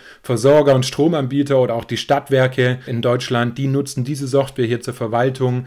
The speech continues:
sozusagen ein Navigationssystem für Strom. Deren Plattform deckt eigentlich alles ab in diesem gesamten Bereich. Und das Tolle an P S I Software ist, sie haben nicht nur eine eigene Plattform, sondern auch einen eigenen App Store beziehungsweise eigene Applikationen,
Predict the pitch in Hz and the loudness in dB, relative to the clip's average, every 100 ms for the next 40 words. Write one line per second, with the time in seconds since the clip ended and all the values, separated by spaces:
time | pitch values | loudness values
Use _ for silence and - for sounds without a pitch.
0 | - - 120 123 123 123 113 117 117 113 | -10 -8 -6 -2 0 0 -2 -2 -2 -4
1 | 113 - 151 156 139 139 135 127 - 120 | -6 -2 -2 -4 -4 -4 -4 -6 -6 -2
2 | 156 151 120 123 131 131 - 123 127 127 | -2 0 -2 0 0 -2 -2 -4 -2 -6
3 | 123 120 117 - 131 139 139 127 123 117 | -6 -8 -8 -8 -6 -6 -4 -4 -4 -4
4 | 113 117 110 127 131 117 104 107 120 123 | -4 -4 -4 -6 -6 -6 -4 -2 -2 -4
5 | - 113 - 151 165 123 120 120 120 113 | -8 -8 -4 -4 -2 -2 -2 -4 -4 -6
6 | 113 - 110 127 127 117 131 131 117 - | -6 -6 -6 -4 -4 -4 -6 -6 -8 -8
7 | 120 113 120 135 - 113 117 110 117 117 | -8 -6 -8 -8 -6 -6 -4 -6 -6 -8
8 | 113 117 120 107 120 139 135 - 98 95 | -8 -6 -6 -8 -6 -6 -6 -6 -6 -6
9 | - 117 110 107 117 120 117 120 117 113 | -10 -6 -4 -6 -4 -4 -4 -6 -6 -10
10 | 107 104 - 123 139 107 135 | -8 -10 -2 0 2 0 -6